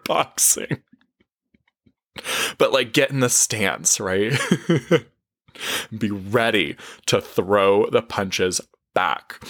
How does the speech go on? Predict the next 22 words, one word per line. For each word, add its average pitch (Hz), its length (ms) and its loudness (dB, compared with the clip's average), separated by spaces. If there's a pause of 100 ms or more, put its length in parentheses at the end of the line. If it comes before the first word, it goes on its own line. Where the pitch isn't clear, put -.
(320)
I 113 80 0
gotta 107 200 2
be 107 100 0
ready 104 220 2
to 98 80 2
block. 101 560 2
I've 101 160 0
gotta 98 220 2
have 104 160 0
my 110 180 2
shield 104 460 4
up. 82 180 0
I'm 98 220 0
ready 107 300 4
to 113 240 0 (120)
be 107 360 2 (260)
protective 156 600 2
and 107 140 0
I'm 85 160 -2
ready 90 400 2
to 151 280 -2
strike - 580 0